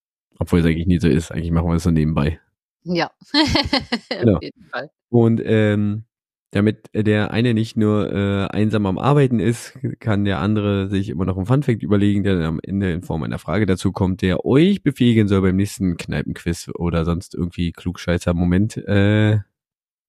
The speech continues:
Speaker 1: mit Wissen, eventuell unnütz, aber in diesem,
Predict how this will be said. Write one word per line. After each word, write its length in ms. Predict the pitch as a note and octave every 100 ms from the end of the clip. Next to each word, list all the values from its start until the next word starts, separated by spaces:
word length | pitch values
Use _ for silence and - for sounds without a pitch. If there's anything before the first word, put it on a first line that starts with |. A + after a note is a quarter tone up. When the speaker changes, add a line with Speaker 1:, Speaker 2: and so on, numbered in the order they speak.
| -
Speaker 1:
mit 320 | B2+ - - _ _
Wissen, 520 | G2+ G2+ - G2+ E2+ F2 _ _ _ _
eventuell 440 | G2+ G2 A#2 B2+ F2
unnütz, 400 | A#2 D#3 E3 -
aber 220 | G2+ G2
in 80 | F#2+
diesem, 520 | A2+ B2 A2+ A2